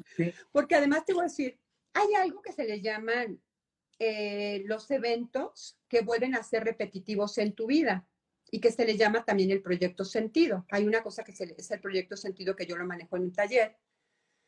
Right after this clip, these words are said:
Speaker 2: Nosotros a todo, todo tiene un sentido en nuestra ex-, en nuestra existencia.
Speaker 1: Ujú.
Speaker 2: Y esos proyectos sentidos también tienen una intención muy alta que tú creaste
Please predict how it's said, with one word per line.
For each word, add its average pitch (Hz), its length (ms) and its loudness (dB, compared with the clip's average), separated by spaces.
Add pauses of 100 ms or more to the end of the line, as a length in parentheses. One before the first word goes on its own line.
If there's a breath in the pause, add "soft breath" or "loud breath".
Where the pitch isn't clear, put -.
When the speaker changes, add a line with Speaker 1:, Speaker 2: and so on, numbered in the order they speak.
(240)
Speaker 2:
Nosotros 370 440 2
a 359 100 2
todo, 294 300 6
todo 302 280 2
tiene 269 200 2
un 269 80 -8
sentido 240 400 -2
en 233 60 2
nuestra 208 320 -4
ex-, - 280 -12
en 214 120 0
nuestra 208 260 -2
existencia. 196 840 -2 (480)
Speaker 1:
Ujú. 147 260 -12 (220)
Speaker 2:
Y 226 800 2
esos 320 360 4
proyectos 247 580 4
sentidos 226 640 0
también 226 360 0
tienen 240 300 2
una 233 220 0
intención 226 880 0 (720)
muy 220 360 6
alta 220 400 0
que 202 120 -6
tú 220 240 -8
creaste 202 880 0